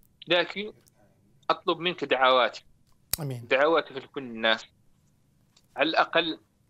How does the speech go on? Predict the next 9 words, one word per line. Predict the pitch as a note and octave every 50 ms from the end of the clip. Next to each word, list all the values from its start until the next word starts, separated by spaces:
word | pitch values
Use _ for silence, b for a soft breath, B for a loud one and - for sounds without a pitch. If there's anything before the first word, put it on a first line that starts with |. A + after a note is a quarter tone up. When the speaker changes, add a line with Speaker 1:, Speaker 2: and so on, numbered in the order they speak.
| _ _ _
Speaker 1:
خلي | - - - F3 E3+ D#3+ -
خمس | - - E3+ D#3+ - -
دقائق | - C#3 C3 - D3+ D#3+ C#3+ B2+ C#3 - - - _ _ _ -
من | B2+ B2+ C3
برنامجك، | B2+ C3+ C#3 C#3+ D3 D3+ C#3+ C3 B2 B2 C#3 C3+ - _ _ _ _ _ _ _ _ _ _ _ - D#3
ادعو | E3 D#3+ D#3+ D3 D3 D3
لها | C#3+ C#3+ C#3 C3+
من | B2+ B2+ A#2+ A#2+ A#2
قلبك | - - D3 C#3+ C#3+ - C#3 C#3 - -